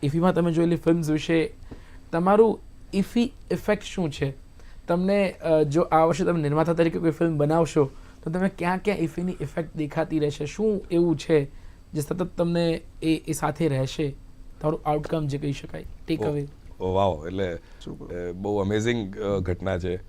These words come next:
Speaker 2: અને આ વખતે ઈફીમાં મને એક અલગ પ્રકારનો પણ મોકો મળ્યો હતો, જે તો ખૂબ, એટલે આમ સ્વપ્ન કહી શકાય. કારણ કે, અ, અનુપમ ખેર સરની એક ફિલ્મ છે તન્વી ધ ગ્રેટ.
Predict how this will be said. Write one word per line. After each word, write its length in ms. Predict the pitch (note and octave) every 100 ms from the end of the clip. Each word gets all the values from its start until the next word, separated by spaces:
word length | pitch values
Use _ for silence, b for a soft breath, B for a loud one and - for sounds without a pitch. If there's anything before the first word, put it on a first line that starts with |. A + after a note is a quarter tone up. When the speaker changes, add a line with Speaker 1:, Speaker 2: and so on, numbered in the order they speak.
| b b b F2+
Speaker 2:
અને 320 | G2 F#2+ F#2+
આ 180 | F2 G2+
વખતે 460 | A2 - A2 A#2
ઈફીમાં 840 | G#2+ G2 F#2 B2 A2 A2 A2 G#2 G2
મને 300 | G#2 G#2+ A2
એક 120 | G#2+
અલગ 260 | G2 G#2+
પ્રકારનો 520 | G#2+ G#2 G2 G#2 G#2 G2+
પણ 140 | G#2
મોકો 340 | G2+ F2+ G#2
મળ્યો 280 | G2+ F2+ F#2
હતો, 220 | F2+ F#2 - - - - - F2
જે 140 | G2
તો 480 | F#2+ F#2+ F#2+ F2+ F2 - - -
ખૂબ, 240 | - A2+ G#2
એટલે 160 | G2+
આમ 200 | F#2+ E2+ D#2
સ્વપ્ન 260 | A#2 A2+ B2
કહી 200 | A#2+ A2
શકાય. 380 | G#2+ G2+ G2 - b b b b -
કારણ 300 | G#2+ G#2 A2+
કે, 400 | A2 A2 G#2+ G#2+
અ, 60 | G2 - G2 G2 G2 G2 -
અનુપમ 400 | G#2 B2+ C#3+ C#3+
ખેર 280 | - A2+ B2+
સરની 320 | B2+ A#2+ A#2+
એક 140 | A2+
ફિલ્મ 240 | - A2+ A2
છે 120 | C#3
તન્વી 460 | - G#2 G#2 A2
ધ 100 | G#2
ગ્રેટ. 340 | G2 F2+ E2+